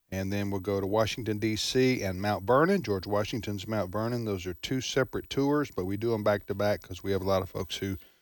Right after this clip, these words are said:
come from far distances to meet us in, uh, in Williamsburg and D C, and they wanna do both tours, so you can do both or either or. So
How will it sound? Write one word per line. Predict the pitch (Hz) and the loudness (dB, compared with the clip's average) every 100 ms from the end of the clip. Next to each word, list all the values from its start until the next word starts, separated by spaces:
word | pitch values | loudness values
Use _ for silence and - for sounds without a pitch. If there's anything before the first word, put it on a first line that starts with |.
| _ _ _ - | _ _ _ 8
come | 156 151 | 10 12
from | - 139 | 10 10
far | - 190 240 | 12 12 12
distances | 220 196 - 139 135 117 - | 12 12 8 2 4 4 2
to | 110 | 0
meet | 117 120 | 4 4
us | 117 - | 4 2
in, | 120 117 113 | 2 2 4
uh, | 113 110 107 - - _ _ - - _ _ | 4 6 4 -2 -12 _ _ -20 -20 _ _
in | 113 113 | 0 6
Williamsburg | 123 127 117 117 127 135 135 | 8 8 6 10 10 12 10
and | 113 110 | 6 4
D | 120 | 4
C, | - 127 127 127 110 | 4 6 8 6 2
and | 98 95 | -2 0
they | 98 | 0
wanna | 104 104 98 | 2 0 0
do | 107 | -2
both | 95 107 110 - | 2 2 2 -2
tours, | - 123 123 113 | 0 2 2 0
so | - | -4
you | 87 98 | -4 -4
can | 101 | -4
do | 98 104 | -4 2
both | 117 127 127 - | 6 6 6 -2
or | 104 104 | -2 0
either | 101 101 98 | 0 0 -2
or. | 92 90 82 | -2 -2 -4
So | - 123 101 | 4 6 6